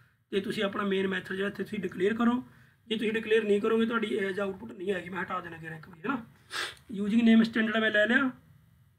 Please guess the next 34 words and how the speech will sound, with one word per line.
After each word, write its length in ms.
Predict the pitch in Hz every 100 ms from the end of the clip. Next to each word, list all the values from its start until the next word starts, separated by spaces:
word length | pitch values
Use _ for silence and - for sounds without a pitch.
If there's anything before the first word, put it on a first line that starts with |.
| _ _ _ _ _ _ _ _
ਜਿਹੜਾ 200 | 180 208
ਮੈਥਡ 360 | 247 226 226 226
ਹੈ 260 | 208 208 -
ਇਹ 80 | 226
ਦੋ 220 | 202 208
ਨੰਬਰ 240 | 208 208 214
ਪਾਸ 200 | 202 196
ਕਰ 140 | - 185
ਰਿਹਾ 260 | 208 196
ਹੈ 440 | 190 - - - 185
as 100 | 185
a 120 | 202 - - -
parameter, 480 | 190 196 190 196 220 - -
ਯਾਨੀ 140 | 180
ਕਿ 80 | 196
ਆਰਗੂਮੈਂਟ 400 | 190 185 196 190
ਕੀ 120 | 196
ਕੀ 140 | 196 220
ਨੇ, 80 | 220
ਐਨ 160 | 202
ਵਨ 280 | 185 190 202
ਹੈ 100 | 214 269 - - _ _ _ _
ਤੇ 120 | 214 101
ਕੀ 180 | - 104
ਇੱਕ 180 | 196 247 330 185
ਡਬਲ 260 | 190 190
ਐਨ 220 | 214 190 202
ਟੂ 260 | 220 175
ਹੈ, 60 | 170
ਹੈ 80 | 214
ਨਾ। 140 | 302 - - - - _
ਤਾਂ 100 | 226
ਤੁਸੀਂ 240 | 214 233 220
ਇੱਥੇ 400 | 208 214 220